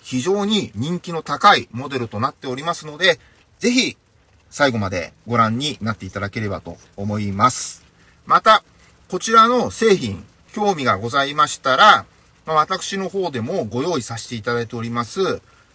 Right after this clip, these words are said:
さらに、Amazonで買うよりも安い購入方法というのがございますので、詳細にはすでに貼っておりますけれども、こちらの方も後ほどご紹介をしていこうと思います。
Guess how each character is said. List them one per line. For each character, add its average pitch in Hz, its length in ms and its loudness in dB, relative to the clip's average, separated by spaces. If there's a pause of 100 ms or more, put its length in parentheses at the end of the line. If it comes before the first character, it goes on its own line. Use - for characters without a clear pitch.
(140)
さ - 260 4
ら 208 120 6
に、 104 160 -8 (120)
Amazon 175 420 4
で 98 100 -8
買 135 200 -4
う 139 100 -4
よ 135 80 -2
り 110 120 -4
も 131 300 -4 (420)
安 175 500 0
い 107 120 -6 (320)
購 156 260 -2
入 143 220 -6
方 139 160 -4
法 95 200 -10
と 98 100 -10
い 104 60 -4
う 104 40 -4
の 98 80 -6
が 147 220 -2 (140)
ご 117 120 -6
ざ 123 160 0
い 123 80 -2
ま 123 140 0
す - 140 -8
の 98 140 -6
で、 196 300 -2 (200)
詳 - 140 -4
細 165 220 2
に 160 100 -4
は 123 100 0
す - 100 -10
で 147 80 -2
に 110 100 -2
貼 107 120 -4
っ 113 40 -4
て - 180 -8
お 143 120 -2
り 147 80 -6
ま 160 100 2
す - 120 -10
け 156 100 0
れ 143 100 0
ど 143 160 -8
も、 247 260 2 (440)
こ 143 100 -8
ち 143 80 -4
ら 135 100 6
の 123 80 -2
方 117 180 -4
も 226 300 0 (300)
後 131 240 -8
ほ 107 120 -6
ど 98 200 -4 (120)
ご 123 100 -2
紹 123 180 0
介 107 160 0
を 107 80 -4
し - 80 -6
て 107 100 -6
い 95 60 -6
こ 95 140 -10
う 90 40 -12
と 180 240 -2 (120)
思 98 200 -10
い 87 80 -18
ま 87 220 0
す。 - 280 -8